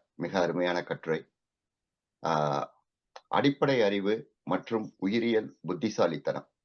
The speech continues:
இது எப்பொழுதுமே நமக்கு ஒரு ஃபேசினேஷனை தருது. எப்படி உங்களுக்கு இந்த இதுல ஆர்வம் வந்தது, ஒரு கெமிஸ்ட்ரி ப்ரொஃபஸரா இருந்துட்டு? And, இந்த கட்டுரையை எழுதுறதுக்கு தூண்டுகோலா இருந்தது எது?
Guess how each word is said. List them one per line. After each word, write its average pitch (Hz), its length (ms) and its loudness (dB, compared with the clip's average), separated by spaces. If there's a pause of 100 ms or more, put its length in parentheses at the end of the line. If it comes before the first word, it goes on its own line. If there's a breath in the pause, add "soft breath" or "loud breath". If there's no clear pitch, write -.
(120)
இது 85 200 -4
எப்பொழுதுமே 98 580 2
நமக்கு 82 520 0
ஒரு 73 500 -2 (720)
ஃபேசினேஷனை 98 600 0
தருது. 73 380 -6 (1400)
எப்படி 113 340 0
உங்களுக்கு 82 760 2
இந்த 76 800 0
இதுல 78 460 0
ஆர்வம் 90 380 2
வந்தது, 76 400 -2
ஒரு 76 160 -6
கெமிஸ்ட்ரி 90 460 -6
ப்ரொஃபஸரா 76 300 -2
இருந்துட்டு? 73 720 -4 (440)
And, 82 260 0 (880)
இந்த 78 200 0
கட்டுரையை 87 520 2
எழுதுறதுக்கு 80 540 -4
தூண்டுகோலா 90 520 2
இருந்தது 67 400 -4
எது? - 280 -8